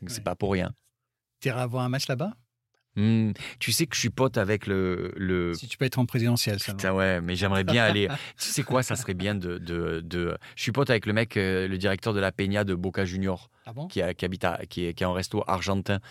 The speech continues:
Speaker 1: à, à Paris. Et, euh, chaque fois, il me dit, « Il faut qu'on aille à la Bombonera, il faut que tu vois ce que c'est. » Et, euh, et, euh, et je crois qu'avant de mourir, je ferai la, une tournée des, des stades, euh, mythiques.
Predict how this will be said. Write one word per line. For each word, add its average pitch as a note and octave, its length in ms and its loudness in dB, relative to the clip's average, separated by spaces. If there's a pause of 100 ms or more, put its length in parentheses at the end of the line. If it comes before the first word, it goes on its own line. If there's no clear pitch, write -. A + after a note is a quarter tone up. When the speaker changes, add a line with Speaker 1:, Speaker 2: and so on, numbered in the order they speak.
(200)
Speaker 1:
à, - 340 -2
à E2 60 -6
Paris. F2+ 320 2 (360)
Et, F2 240 2
euh, E2+ 140 0
chaque - 240 -2
fois, G#2 120 0
il F#2 40 2
me F2 80 -2
dit, « F2 120 -4
Il E2 40 -6
faut - 180 -4
qu'on E2+ 200 -2
aille E2+ 160 0
à - 20 -2
la D2 160 -2
Bombonera, E2+ 560 0
il E2+ 60 -2
faut E2+ 140 -8
que - 60 -16
tu - 120 -6
vois D#2+ 100 -4
ce - 60 -4
que - 100 -10
c'est. » - 220 -8 (400)
Et, G2 280 4
euh, F2+ 300 4 (160)
et, F2+ 240 0
euh, E2 260 -2
et F2+ 120 -6
je F#2 140 -2
crois A#2 260 0
qu'avant G2 240 2
de G2+ 40 4
mourir, G2 300 2
je - 80 -4
ferai F2 380 -2
la, D2 160 -2 (300)
une G2 160 2
tournée F#2+ 380 4
des, D#2+ 200 0
des D2+ 100 -4
stades, E2+ 440 -2
euh, D2+ 120 -2
mythiques. - 540 -4